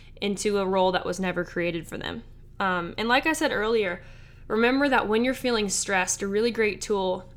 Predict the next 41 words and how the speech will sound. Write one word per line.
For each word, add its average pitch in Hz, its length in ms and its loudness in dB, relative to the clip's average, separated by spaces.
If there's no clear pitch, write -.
is 190 240 -2
there's 196 220 -2
so 247 260 -2
many 262 160 2
different 208 320 -2
ways 190 380 0
to 208 100 -4
get 185 180 -2
in 190 60 -8
the 185 80 -4
presence 185 340 -6
of 185 80 -10
God. 180 300 0
There 180 140 -2
are 185 40 -2
so 214 220 -2
many 226 160 0
different 208 260 -4
ways 185 220 -2
to 190 80 -6
hear 180 220 -2
his 180 160 -6
voice. 175 440 -4
And 202 460 2
God's 240 280 6
not 277 200 4
more 220 240 2
proud 214 340 4
of 233 100 4
you 269 260 2
if 220 160 -2
you 214 60 -2
just 202 200 -2
sit - 180 0
and 196 100 -2
memorize 190 540 0
things 190 300 -4
to 190 80 -8
please 190 380 -2
him 180 320 -2
or 175 440 0